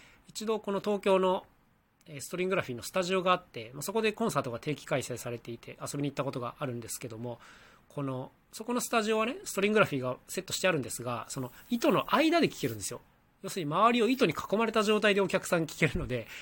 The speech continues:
もう完全にこう包まれるんですよね、音に。で、もうね、あまりにそれが感動的で、もう今回絶対出てほしいなというふうに思っておりました。で、ストリングラフィーも楽器自体は基本一種類なんです。だから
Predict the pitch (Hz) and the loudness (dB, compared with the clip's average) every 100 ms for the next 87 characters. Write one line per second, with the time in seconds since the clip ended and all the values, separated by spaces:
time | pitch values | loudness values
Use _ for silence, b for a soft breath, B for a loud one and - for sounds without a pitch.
0 | B - 135 - 302 294 302 285 262 - | B -10 -2 2 4 6 6 6 4 0
1 | - - 240 247 170 117 - 113 113 120 | -4 2 4 4 2 0 -6 -10 -10 -10
2 | 120 113 117 120 117 117 117 113 113 110 | -8 -10 -12 -10 -8 -8 -8 -8 -8 -6
3 | 135 185 277 285 160 147 135 139 B B | 0 0 4 2 4 2 2 -2 B B
4 | B B - 151 160 160 156 156 156 147 | B B -12 -6 -2 -2 -2 -4 -2 -2
5 | 139 123 - 135 135 120 - 214 175 143 | -2 -4 -10 -8 -8 -8 -6 -6 0 -2
6 | 113 139 - _ _ - 214 202 156 139 | 0 -4 -6 _ _ -6 -4 -4 -4 -4
7 | 143 156 135 127 123 B B B - 147 | -2 -2 -2 -4 -10 B B B -10 -6
8 | 143 131 120 131 131 - - 120 - 131 | -4 -4 -4 -6 -6 -6 -10 -12 -12 -12
9 | 117 120 - 131 - B B B 170 156 | -10 -8 -6 -8 -10 B B B -12 -6
10 | 277 302 330 330 185 147 135 135 117 B | -2 0 4 4 4 2 2 0 -2 B
11 | B - 170 - - 320 339 247 143 123 | B -2 -2 0 2 2 8 8 8 4
12 | 139 175 147 - 254 160 113 107 101 - | -2 -2 0 2 4 2 0 -8 -12 -14
13 | - 220 190 | -8 -2 -2